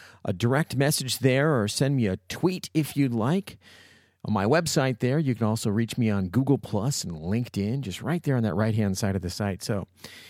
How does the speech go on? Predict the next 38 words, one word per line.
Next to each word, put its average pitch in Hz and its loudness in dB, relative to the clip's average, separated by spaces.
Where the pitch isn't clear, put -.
anyway, 165 2
if 110 0
you'd 180 2
like 180 0
to 147 -2
hear 180 4
from 190 0
me, 185 2
I'd 135 0
love 202 -2
to 135 -4
answer 110 -2
your 101 2
questions. 180 -4
I 131 -8
have 104 -10
fun 120 -6
doing 123 -4
so. 117 -4
I 151 -4
really 127 -2
enjoy 107 2
it. 202 -2
And 143 -12
of - -16
course, 139 -2
it 139 0
helps 156 -2
us 123 -2
be 170 8
a - 8
little 185 6
more 156 6
interactive 135 2
on 107 2
this 98 4
show. 95 0
So 107 0